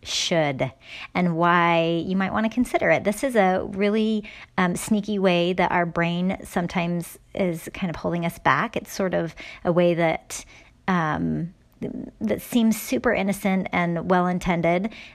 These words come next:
but might actually be holding us back. So we have some really common thoughts that we probably all would agree on, like things like we should eat healthy foods, or we should exercise, or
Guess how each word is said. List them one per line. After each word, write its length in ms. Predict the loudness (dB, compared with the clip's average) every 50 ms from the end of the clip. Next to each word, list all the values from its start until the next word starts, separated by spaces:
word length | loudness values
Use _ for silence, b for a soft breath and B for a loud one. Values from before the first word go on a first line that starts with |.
| B 0
but 260 | 2 4 4 4 4
might 220 | 2 0 -2 0
actually 360 | -2 -2 -4 -4 -6 -6 -6 -6
be 80 | -6
holding 280 | -6 -6 -6 -6 -6 -8
us 100 | -6 -4
back. 260 | -4 -4 -4 -4 -8
So 320 | -6 -2 -2 0 0 -2 B B B B B B B B B B B B B B B B B B _ _
we 100 | 2 4
have 160 | 4 2 2
some 240 | 2 2 2 4 4
really 380 | 4 4 4 4 2 2 0 -2
common 520 | -2 2 4 4 6 6 4 4 2 0
thoughts 580 | 2 4 4 6 6 4 2 2 0 -4 -4 0
that 140 | 0 2 4
we 160 | 4 2 2
probably 420 | 0 -2 -4 -2 0 0 2 2
all 240 | 2 4 4 4 4
would 100 | 2 0
agree 260 | 0 0 0 0 0
on, 220 | 0 0 2 2 2
like 320 | 0 0 -2 -4 -6 -10 -14 _ -18 -14 -14 -10
things 320 | -6 -2 -2 0 0 0 2
like 260 | 0 0 0 -2 -4
we 160 | -2 -2 0
should 320 | 0 0 0 0 0 0
eat 280 | 0 0 -2 -2 -4 -6 -6 -4
healthy 300 | -4 -2 -2 -2 -2 -4
foods, 480 | -2 -2 0 0 0 0 0 -2 -2 -4 -4 -2
or 380 | 0 0 0 2 0 0 0
we 140 | -2 -2 -2
should 260 | -2 -2 -2 -2 -2
exercise, 760 | -2 -4 -6 -6 -6 -6 -6 -4 -2 -2 0 0 -2 -2 -4
or 200 | -4 -4 -6 -8